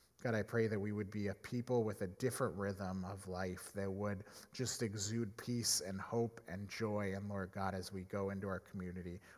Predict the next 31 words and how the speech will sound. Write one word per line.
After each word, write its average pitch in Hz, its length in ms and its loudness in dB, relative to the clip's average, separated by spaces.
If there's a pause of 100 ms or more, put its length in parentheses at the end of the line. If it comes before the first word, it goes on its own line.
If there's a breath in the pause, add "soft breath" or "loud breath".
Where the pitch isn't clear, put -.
would 110 140 6
that 95 360 2
difference 131 800 2 (120)
in 98 160 0
the 95 80 0
way 113 460 4
that 113 140 -2
we 104 200 -2
live 90 420 -2 (680 soft breath)
become 104 280 -2
contagious, 90 760 -2
and 95 120 0
would 95 100 0
it 90 120 -2
draw 107 360 6
people 104 420 0
into 98 280 -2
knowing 101 420 2
who 110 100 -2
you 98 260 0
are 87 220 2
and 95 100 -8
coming 90 340 -2
into 87 180 -4
relationship 82 720 -10
with 95 160 -14
you? 82 100 -16 (1300 soft breath)
Lord, 110 180 6
now 107 280 8
as 104 200 4
we 101 300 4